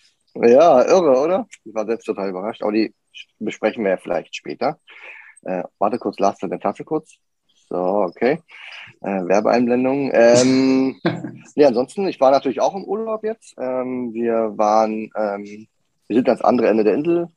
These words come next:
Speaker 1: gezogen, weil die Leni hatte nämlich Schulferien. Und ja, dann sind wir einfach mal auf der Insel ans andere Ende gezogen und waren an einem schönen Resort. Und ja, ansonsten passiert ja hier nicht viel. Bisschen Regenzeit, ich kaufe mir gerade ein Auto.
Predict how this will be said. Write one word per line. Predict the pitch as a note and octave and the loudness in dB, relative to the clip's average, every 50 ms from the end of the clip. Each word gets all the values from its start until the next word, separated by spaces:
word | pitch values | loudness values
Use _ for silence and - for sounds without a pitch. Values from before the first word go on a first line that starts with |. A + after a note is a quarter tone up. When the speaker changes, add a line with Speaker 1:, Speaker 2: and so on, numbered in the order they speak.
| _ | _
Speaker 1:
gezogen, | - - - D#3+ D#3 E3 E3+ E3+ E3+ D#3 C#3+ - | -20 -10 -6 -4 -2 -2 -2 -4 -6 -8 -6 -4
weil | - G#2 | -4 -2
die | G2 G#2 | 0 2
Leni | G2+ A2 B2 A#2+ | 2 2 2 2
hatte | G#2+ G#2 G2+ G#2+ | 0 0 -2 -2
nämlich | G2+ F#2+ - | -4 -4 -4
Schulferien. | - F3+ F3 - - D#3+ D#3 D#3 D#3 D#3 D#3 D#3+ E3 E3 _ _ _ _ - - - - _ _ _ _ - - - | -6 -8 -8 -6 -4 -4 -2 -2 0 -2 -2 -2 -6 -10 _ _ _ _ -20 -20 -20 -20 _ _ _ _ -16 -4 0
Und | A#2 A#2 A#2 A2+ A2+ A2 | 2 4 4 4 4 4
ja, | D3 C#3 A2+ | 2 2 2
dann | G#2+ F#2+ F#2 | 2 0 -2
sind | G#2+ G#2 | -4 -2
wir | A2 G#2+ | 0 0
einfach | A2 A2+ B2 A#2 | 0 2 0 0
mal | A#2 A2 G#2+ - | -2 0 0 0
auf | A2 - | -2 -2
der | - G#2+ | -4 -4
Insel | G2 A2 A2 A#2+ G#2+ | -4 -2 0 0 0
ans | G#2 G2 - | 0 0 -2
andere | G#2 A2+ G#2+ F#2 | -2 -2 -4 -4
Ende | - A2+ B2 A#2 | -4 -4 -6 -6
gezogen | A#2 - - A2+ G#2+ G#2+ G#2 - | -8 -6 -2 -2 0 0 0 -2
und | G#2 G#2 F#2 | -4 -2 0
waren | F#2 F#2+ G2 G2 | 0 2 2 2
an | F#2+ - | 0 0
einem | - F2+ F#2 F#2 | -2 -2 -4 -4
schönen | - G2 G2 | -6 -8 -6
Resort. | F#2+ F#2+ F2 E2 F#2 F#2 F#2+ F#2+ - - | -6 -6 -6 -2 -2 -2 -2 -2 -4 -6
Und | F2 E2 - - - _ - - _ - | -10 -12 -12 -16 -20 _ -20 -20 _ -10
ja, | - - - - _ _ _ _ _ _ _ _ - | -10 -10 -10 -14 _ _ _ _ _ _ _ _ -2
ansonsten | - A#2 A2+ - G#2+ | 0 0 0 0 0
passiert | G#2+ A2 B2 - | 2 2 2 4
ja | A#2 | 4
hier | G2+ F#2+ | 4 4
nicht | F#2+ G2 - | 2 2 2
viel. | - A2+ B2 C3+ C#3 - _ _ _ _ _ _ _ _ _ _ _ _ | 4 4 6 6 4 0 _ _ _ _ _ _ _ _ _ _ _ _
Bisschen | - F2+ G2 F2 | -4 -2 0 2
Regenzeit, | G#2+ C3+ D3 B2+ D3 B2 A#2 | 4 4 4 4 4 4 4
ich | A2 - | 2 2
kaufe | - A2 - - | 2 2 2 0
mir | G#2 | -2
gerade | F#2 F#2 - E2 | -2 -2 0 2
ein | C#2+ | 2
Auto. | A#2+ C3+ - B2+ B2 B2 A#2+ | 2 2 2 2 2 0 0